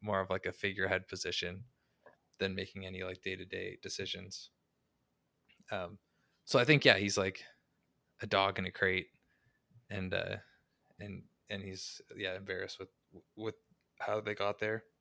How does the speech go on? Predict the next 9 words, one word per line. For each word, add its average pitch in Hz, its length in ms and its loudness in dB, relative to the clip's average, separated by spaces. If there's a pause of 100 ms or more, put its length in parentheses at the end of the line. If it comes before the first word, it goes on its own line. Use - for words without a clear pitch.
(1160)
Um, 101 560 0
Benoit 110 640 4
speaking 107 360 -6
for 104 360 0 (200)
his - 380 -6 (140)
people, 104 720 0 (1200)
being 107 120 -2
collected, 98 560 -2
mysterious. 95 800 -4